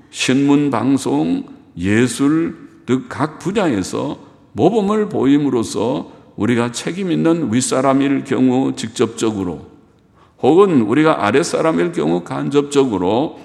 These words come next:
다른 사람들에게 선한 영향을 끼쳐야 하며 기회 있을 때마다 다른 동료들을 겸손히 설득하며 그들의 양심에 호소함으로써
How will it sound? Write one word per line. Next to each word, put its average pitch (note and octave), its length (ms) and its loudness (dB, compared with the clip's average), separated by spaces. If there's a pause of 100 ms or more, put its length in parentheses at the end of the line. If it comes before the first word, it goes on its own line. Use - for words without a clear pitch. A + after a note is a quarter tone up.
(280)
다른 B2 300 4
사람들에게 A#2+ 680 0
선한 B2+ 720 0
영향을 B2+ 680 2
끼쳐야 A#2+ 640 -2
하며 G#2 360 -2 (540)
기회 B2 280 4
있을 C3 340 0
때마다 B2+ 640 0
다른 A#2+ 340 0
동료들을 A#2+ 760 -2
겸손히 C3 720 -4
설득하며 G#2+ 840 -6 (340)
그들의 A2 480 -2
양심에 G#2 760 -2 (380)
호소함으로써 A#2 1400 -4